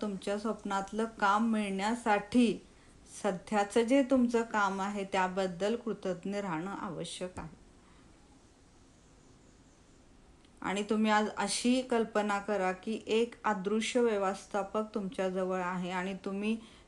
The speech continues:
जे जे काही करताय, कामाबद्दलचं जे काही करताय, ज्याबद्दल तुम्ही कृतज्ञता व्यक्त करताय, ते सर्व तो लिहित आहे.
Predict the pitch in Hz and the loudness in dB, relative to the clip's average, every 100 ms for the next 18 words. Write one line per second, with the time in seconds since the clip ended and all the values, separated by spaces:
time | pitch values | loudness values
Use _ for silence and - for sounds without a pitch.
0 | - 202 220 208 233 247 262 226 247 233 | -4 4 6 6 6 6 4 4 4 2
1 | 208 196 202 175 175 - - - - - | 2 0 -2 -4 -6 -16 -20 -20 -18 -18
2 | - - 220 208 202 196 208 196 202 202 | -18 0 4 6 4 2 0 2 0 0
3 | 190 202 196 196 190 - 208 220 233 233 | 0 0 0 -2 -4 -2 2 2 2 2
4 | 208 208 196 196 202 196 185 196 180 202 | 0 0 -2 -2 0 -2 0 -2 -2 -2
5 | 214 214 214 208 202 190 185 190 185 196 | -2 -4 -2 -4 -4 -4 -4 -4 -4 -4
6 | 196 190 - 190 202 185 185 185 170 - | -2 -4 -6 -6 -2 -4 -2 -4 -4 -10
7 | - - - 226 240 - 240 240 240 247 | -20 -20 -2 2 2 4 6 6 4 4
8 | 247 247 214 202 190 185 185 | 4 4 4 0 -4 -6 -8